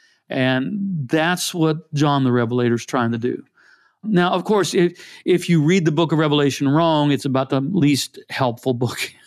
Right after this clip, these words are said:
<laughs> in the entire canon. If you try to read it as, okay, this is a prediction of geopolitical events of the twenty-first century, penned in the late first century, that, that's entirely unhelpful.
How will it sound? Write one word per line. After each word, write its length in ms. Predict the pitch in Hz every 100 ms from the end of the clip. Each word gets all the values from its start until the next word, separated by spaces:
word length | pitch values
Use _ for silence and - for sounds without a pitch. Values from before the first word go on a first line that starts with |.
| -
<laughs> 380 | 151 - - 151
in 80 | -
the 120 | 143
entire 460 | 135 131 143 123 107
canon. 580 | - 156 151 120 101 110 - - - _
If 100 | -
you 60 | 156
try 180 | 165 160
to 80 | 143
read 240 | 135 139
it 80 | 123
as, 200 | 120 120
okay, 320 | 151 160 143
this 180 | 135 139
is 120 | 143
a 120 | 127 117
prediction 680 | - 147 135 214 - 208 175
of 80 |
geopolitical 680 | 139 151 156 151 156 147 139
events 260 | 143 139 127
of 40 |
the 60 | 143
twenty-first 480 | 139 143 123 139 123
century, 360 | 139 127 135
penned 280 | 117 135 131
in 120 | 127
the 80 | 120 - - - - -
late 220 | 151 143
first 280 | - 170 156
century, 300 | 151 139 143
that, 140 | 143 151
that's 280 | 143 - - -
entirely 460 | 170 131 139 127
unhelpful. 580 | 131 117 117 110 - -